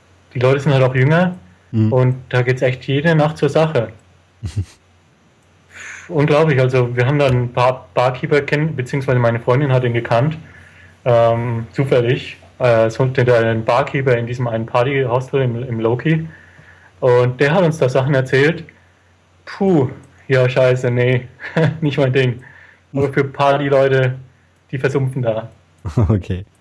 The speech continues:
Speaker 1: Ja, aber Sucre auch schönes Nachtleben, viele Cafés, äh, schöne Parks,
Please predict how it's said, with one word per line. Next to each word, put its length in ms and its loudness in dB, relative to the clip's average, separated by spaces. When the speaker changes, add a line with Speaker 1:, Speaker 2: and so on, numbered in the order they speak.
Speaker 1:
Ja, 100 2
aber 100 0
Sucre 380 0
auch 160 0
schönes 260 -2
Nachtleben, 800 -2
viele 200 0
Cafés, 680 -2
äh, 180 2
schöne 300 0
Parks, 800 0